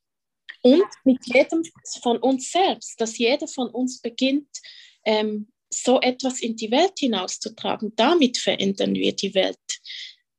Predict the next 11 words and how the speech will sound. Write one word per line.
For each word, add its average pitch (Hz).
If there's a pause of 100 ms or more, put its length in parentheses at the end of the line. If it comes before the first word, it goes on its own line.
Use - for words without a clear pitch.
(560)
Ja, 220
ich 262
glaube, 240
es 254
beginnt 262
auch 247
alles 269
effektiv 240
bei 208
uns 220
selbst. -